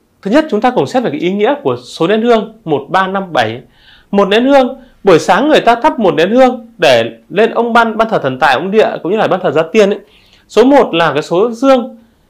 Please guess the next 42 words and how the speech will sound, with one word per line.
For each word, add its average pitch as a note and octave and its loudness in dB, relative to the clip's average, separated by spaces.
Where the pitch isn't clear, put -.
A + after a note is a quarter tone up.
Ý B3+ 2
là D3 0
gì? A#2 -6
Những G3 -6
người A3 2
sống E3+ -4
thành D3 -6
tâm G#3+ -4
cầu C#3+ 0
khấn, D3 -2
cầu C3 -2
thần C3 -4
linh, F#3+ -2
cầu C3+ 2
mong F#3 -2
các A3 -4
vị F#3+ -4
thần C#3 -8
linh F3+ -8
phù C#3 -4
hộ - -6
cho G3+ -4
chúng D3+ -10
ta G3 -4
được - -10
buôn E3+ -6
may E3+ -2
bán D#3 -4
đắt, A#3+ 0
làm F#3 -2
ăn A3+ -2
thì E3 -6
gặp C#3 -2
được C#3+ -6
nhiều C#3 -4
may F3+ -2
mắn, F#3 -2
vạn C#3 0
sự D3+ -8
được A#2+ -8
cát A#3+ -4
lành. C3 -2